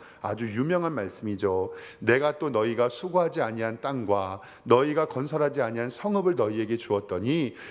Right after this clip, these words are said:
너희가 그 가운데 거주하며 너희가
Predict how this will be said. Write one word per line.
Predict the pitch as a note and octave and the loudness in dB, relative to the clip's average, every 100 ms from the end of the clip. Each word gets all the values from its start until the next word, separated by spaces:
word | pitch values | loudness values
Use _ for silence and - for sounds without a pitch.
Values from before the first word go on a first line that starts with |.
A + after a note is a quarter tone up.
| - | -2
너희가 | B2 C3 G3 G3+ G3+ | 6 6 6 4 2
그 | D3+ | 2
가운데 | D#3+ D#3+ D#3 D#3+ | 0 0 0 -4
거주하며 | - A#2 B2+ C3+ A#2 A2 G#2+ A2 | 0 0 2 0 0 0 0 2
너희가 | G2+ G#2+ A2+ B2 | 2 2 4 4